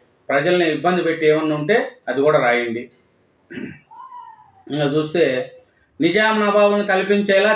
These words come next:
దేశంలోని ఎవరికీ లేని రీతిలో హైదరాబాద్లో అత్యంత సంపన్న ప్రాంతంలో ప్యాలెస్, ఫామ్ హౌస్. ఏమైంది చంద్ర-, జగన్మోహన్ రెడ్డి గారికి ఇల్లు లేవా? కేసీఆర్ గారికి ఇల్లు లేవా? రేవంత్ రెడ్డి గారికి ఇల్లు లేదా? ఎవరికి ఇల్లు లేవు?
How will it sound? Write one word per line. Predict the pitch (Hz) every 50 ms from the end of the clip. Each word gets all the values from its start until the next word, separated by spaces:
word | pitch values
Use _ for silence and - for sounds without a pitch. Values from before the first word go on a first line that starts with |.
| - 170
దేశంలోని | 185 202 202 202 202 202 196 196 196 202 202 185 170
ఎవరికీ | 175 202 208 208 202 202
లేని | 190 190 185 185 180
రీతిలో | 170 175 185 185 - 196 202 190
హైదరాబాద్లో | 165 175 175 190 196 190 185 185 180 175 190 202
అత్యంత | 190 - - - 196 196 190 196 185 190 180
సంపన్న | 175 175 180 185 185 185 185
ప్రాంతంలో | 180 175 175 175 175 175 175 175 185 208 247 262 269 262 - - _ _ _ _ _ -
ప్యాలెస్, | 160 170 180 185 190 185 185 185 - 214 226 220
ఫామ్ | 185 156 156 156 160 156
హౌస్. | 151 147 151 - 165 165 165 - - - _ _ _ _ _ _ _ _ _ _ -
ఏమైంది | 135 151 156 151 143 139 131 123 117
చంద్ర-, | 127 127 135 139 131 123 120 113 110 107 104
జగన్మోహన్ | 120 127 135 151 160 160 156 151 143
రెడ్డి | 139 139 131
గారికి | 135 127 127 123 127
ఇల్లు | 139 143 135 131
లేవా? | 123 123 131 147 - - - _ _ _ _ _ _ _ _ _ _ _ -
కేసీఆర్ | 147 156 156 156 165 165 156 156 147 147
గారికి | 147 139 135 131 131
ఇల్లు | 127 131 139 135
లేవా? | 131 127 135 143 - - - - _ _ - 113
రేవంత్ | 131 151 165 165 160 151
రెడ్డి | 151 151 147 139
గారికి | 139 139 - 135 131 123
ఇల్లు | 127 139 135 135
లేదా? | 127 127 139 151 - - - _ _ _ _ -
ఎవరికి | 113 117 120 139 139 139 147
ఇల్లు | 143 143 143 143
లేవు? | 147 147 143 147